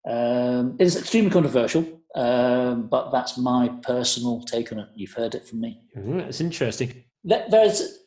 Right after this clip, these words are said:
Speaker 1: there's a, a process occurring in the ones which present because of symptoms. Um,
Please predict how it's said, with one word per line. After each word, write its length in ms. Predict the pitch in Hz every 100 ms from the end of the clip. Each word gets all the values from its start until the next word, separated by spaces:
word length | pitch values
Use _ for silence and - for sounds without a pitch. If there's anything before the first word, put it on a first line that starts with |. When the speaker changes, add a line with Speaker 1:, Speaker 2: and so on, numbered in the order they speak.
| - - - _ -
Speaker 1:
there's 160 | 202 190
a, 120 | 196 -
a 120 | 196
process 420 | - 240 254 269 233
occurring 500 | - 190 127 - - _ _ _ _ -
in 220 | 156 135
the 420 | 143 135 139 139 _ _
ones 380 | 135 147 180 175
which 220 | 165 - - _ _ -
present 420 | 135 147 147 -
because 280 | 131 131 123
of 80 |
symptoms. 640 | - 98 87 - - - _ _ _ _ _ _ _ _ _ -
Um, 920 | 131 131 127 123 127 127 131 131 131